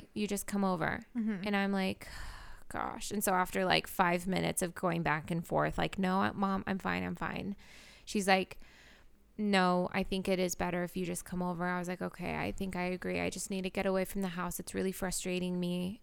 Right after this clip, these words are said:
Speaker 1: Everything's everywhere. I kinda just hate this house right now."
Speaker 2: Mm-hmm.
Speaker 1: And I went over. Things got okay. It was still really difficult 'cause they still weren't sleeping, but at least I was around other people.
Speaker 2: Yeah.
Speaker 1: And I felt like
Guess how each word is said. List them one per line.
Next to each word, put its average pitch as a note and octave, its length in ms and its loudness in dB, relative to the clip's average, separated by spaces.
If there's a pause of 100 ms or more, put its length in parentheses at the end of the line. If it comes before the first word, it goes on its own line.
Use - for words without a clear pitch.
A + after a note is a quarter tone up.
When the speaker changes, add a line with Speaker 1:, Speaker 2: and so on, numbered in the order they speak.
Speaker 1:
Everything's F#3 460 0
everywhere. F3+ 800 0 (100)
I F#3 60 -6
kinda F#3 300 -2
just F#3 200 -4
hate F3+ 180 -4
this F3 140 -2
house E3+ 300 0
right F3 180 -2
now." E3 380 -2 (180)
Speaker 2:
Mm-hmm. G#3+ 320 0 (180)
Speaker 1:
And G#3 140 0
I G#3 80 4
went G#3 180 2
over. C4 540 4 (380)
Things B3+ 300 0
got A#3 220 8
okay. G#3 720 6
It - 40 0
was F#3+ 140 -2
still A3 320 4
really G#3+ 240 4
difficult F#3+ 560 0
'cause F#3 160 -6
they F#3 120 0
still G3 280 4
weren't F3 240 2
sleeping, F3+ 640 0
but - 100 4
at F#3+ 140 4
least A3 220 2
I A#3+ 80 6
was A3+ 100 4
around F3 400 4
other F3 220 2
people. G3 640 4
Speaker 2:
Yeah. G#3 220 -4 (260)
Speaker 1:
And G#3 80 0
I G3+ 80 4
felt G3+ 220 2
like G3 260 0